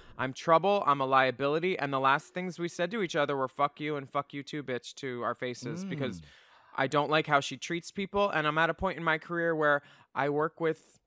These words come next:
Speaker 1: people I wanna work with who treat me how I wanna be treated and who treat others how they would wanna be treated. And RuPaul, she has a lot of great qualities, but she does not treat other people how she would wanna be treated. And when I treated her how she treated me, she couldn't take it.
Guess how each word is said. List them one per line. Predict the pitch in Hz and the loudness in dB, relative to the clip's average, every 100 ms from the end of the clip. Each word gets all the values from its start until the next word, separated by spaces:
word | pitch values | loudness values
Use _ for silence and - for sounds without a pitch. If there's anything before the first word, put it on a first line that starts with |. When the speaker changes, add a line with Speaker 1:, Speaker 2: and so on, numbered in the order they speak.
| _ _ _ - | _ _ _ -8
Speaker 1:
people | 175 - 170 | -6 -2 2
I | 135 151 | 4 2
wanna | 156 160 | 2 0
work | 151 156 - | 0 -2 0
with | 190 151 | -4 -4
who | 151 | -6
treat | - 175 160 | -4 -6 -4
me | 160 151 | -6 -2
how | 151 | 2
I | 147 | 2
wanna | 147 156 | 2 -2
be | 151 | -4
treated | - 170 175 160 | -4 -4 -4 -4
and | 139 | -4
who | 135 | -8
treat | - 147 | -8 -4
others | 139 147 170 165 | 0 0 0 -2
how | 151 139 | 0 0
they | 131 151 | 2 0
would | 165 139 | 0 -2
wanna | 135 127 | -4 -4
be | 131 | -8
treated. | 139 127 120 | -8 -8 -8
And | 127 139 | -6 -4
RuPaul, | 185 175 190 165 143 - - - _ _ | -4 4 6 8 6 0 -14 -20 _ _
she | - 156 | -4 0
has | 135 | 0
a | 139 | 2
lot | 135 156 | 6 8
of | 170 | 6
great | 180 - | 0 2
qualities, | 175 170 156 139 | 4 4 2 -6
but | 135 | -8
she | - 165 | -8 -8
does | 147 120 | -8 -2
not | 139 160 | 2 0
treat | - 190 - | 0 -6 -2
other | 160 165 | 0 -2
people | 156 175 - 165 165 - _ | -4 -8 -2 -2 -2 -6 _
how | 147 135 131 | 4 4 4
she | - - 180 | -2 -2 0
would | 175 160 | 0 2
wanna | 156 143 | 2 0
be | 147 | -4
treated. | - 147 123 110 101 _ _ _ | -4 -6 -4 -8 -10 _ _ _
And | 147 151 | 0 4
when | 156 | 4
I | 165 | 4
treated | - 208 196 | 2 0 2
her | 180 185 190 | 6 6 6
how | 170 | 4
she | 175 170 | 2 -4
treated | 185 170 160 | -4 -2 -2
me, | 165 175 196 | -2 -2 -2
she | - 160 | -4 -6
couldn't | - 135 123 | -6 -6 -4
take | 131 120 | -4 -4
it. | 123 117 | -6 -8